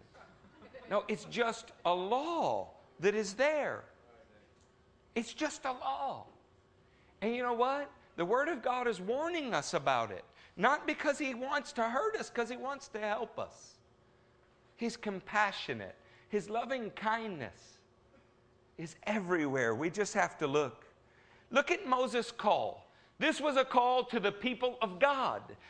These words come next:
They were already passed through the Red Sea. They were already following the cloud by day and the fire by night. They were just like you. And listen to what he had to say to the people of God.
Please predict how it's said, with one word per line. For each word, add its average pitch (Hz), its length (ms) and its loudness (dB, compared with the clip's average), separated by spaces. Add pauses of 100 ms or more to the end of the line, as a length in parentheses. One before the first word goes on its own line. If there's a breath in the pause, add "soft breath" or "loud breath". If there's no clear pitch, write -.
(140 loud breath)
They 240 120 8
were 240 220 6
already 302 720 6
passed 302 440 4
through 302 180 2
the 302 100 2
Red 302 260 6
Sea. 453 580 2 (320 loud breath)
They 294 120 8
were 320 140 10
already 330 500 8
following 339 580 4
the 311 120 6
cloud 339 600 6
by 285 160 8
day 330 360 8
and 294 120 4
the 269 80 6
fire 311 380 8
by 294 180 6
night. 330 320 6 (160 loud breath)
They 339 180 6
were 359 160 6
just 359 320 6
like 415 300 8
you. 370 440 4 (1300 soft breath)
And 180 180 4
listen 214 280 4
to 233 60 4
what 220 140 4
he 202 80 2
had 185 300 2
to 185 80 2
say 147 320 0
to 147 160 -12
the 131 120 0
people 220 540 -2
of 139 160 -2
God. 135 400 0